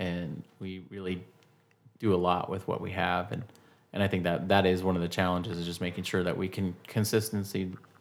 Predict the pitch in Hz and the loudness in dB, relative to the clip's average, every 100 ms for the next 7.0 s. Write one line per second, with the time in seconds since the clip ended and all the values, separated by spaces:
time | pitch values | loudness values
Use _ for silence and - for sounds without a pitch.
0 | - - 95 95 107 180 170 107 95 92 | -10 0 0 0 0 4 4 4 4 4
1 | 95 98 92 85 92 87 98 92 - 87 | 6 6 4 2 0 2 2 2 2 -2
2 | 92 - - - _ _ - 90 90 92 | -4 -8 -20 -20 _ _ -10 -2 0 0
3 | 85 - - _ _ _ _ - 120 117 | 0 -8 -20 _ _ _ _ 2 6 10
4 | 113 110 107 104 95 90 - 101 98 90 | 10 8 6 4 4 2 -6 0 2 2
5 | 90 87 92 90 92 95 123 165 160 104 | 2 2 2 2 0 0 2 4 6 6
6 | 113 107 107 95 92 95 101 110 101 95 | 4 4 2 2 2 2 6 8 8 4